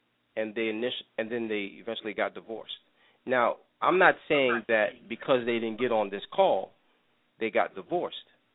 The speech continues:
But then we talk about all the people that's been on that we still talk to, and they're still married.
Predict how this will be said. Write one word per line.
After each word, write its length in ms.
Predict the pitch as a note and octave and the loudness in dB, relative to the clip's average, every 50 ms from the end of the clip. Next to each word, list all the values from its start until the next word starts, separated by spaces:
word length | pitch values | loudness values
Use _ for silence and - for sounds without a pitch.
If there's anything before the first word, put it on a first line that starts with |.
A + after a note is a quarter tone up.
| _ _ _ _ _ _ _ _ _ _ _ _ _ _ _ _ _ - - - - - - | _ _ _ _ _ _ _ _ _ _ _ _ _ _ _ _ _ 6 6 6 4 0 -4
But 80 | B2 - - | -6 2 6
then 240 | F3 F#3 E3 C#3+ | 6 6 6 6
we 120 | B2+ C3+ C3 | 2 -4 0
talk 260 | - D#3 E3 - - | 4 4 4 4 4
about 440 | A#2+ G#2 A2 G#2+ G#2 G2 - - - - _ - - - - - _ | 2 2 4 4 4 4 2 -4 -12 -20 _ -6 -4 -4 -4 -2 _
all 200 | - C3+ C3+ C3+ | 4 6 6 6
the 80 | C3 B2 | 2 0
people 260 | - C3+ C3 A#2 A#2 | -4 -6 -8 -6 -4
that's 180 | A2 A#2 A2 - G#2 | -4 -4 -4 -6 -2
been 180 | A#2+ E3 F3+ D3+ | 2 2 4 4
on 340 | A2+ G#2+ G#2 G2+ F#2+ F#2+ - | 4 2 2 0 -2 -2 -2
that 180 | A2 G#2 - A2 | -2 -2 -2 -4
we 100 | A#2 - - | -10 -12 -6
still 200 | _ C3 A#2+ G#2+ - | _ -2 -2 -2 -2
talk 300 | - - E3+ F#3 - - - | -2 0 0 0 -2 -4 -10
to, 180 | G#3 F#2 E3+ - _ _ _ _ _ _ _ _ _ | -10 -10 -10 -12 _ _ _ _ _ _ _ _ _
and 140 | A#2 A2+ A2+ | -2 -2 0
they're 100 | A2+ A2+ - | -4 -4 -4
still 160 | - D3 C3 A#2 | -2 0 0 2
married. 380 | A#2+ B2+ C3+ G#2+ E2+ - - | 2 2 2 0 0 -4 -8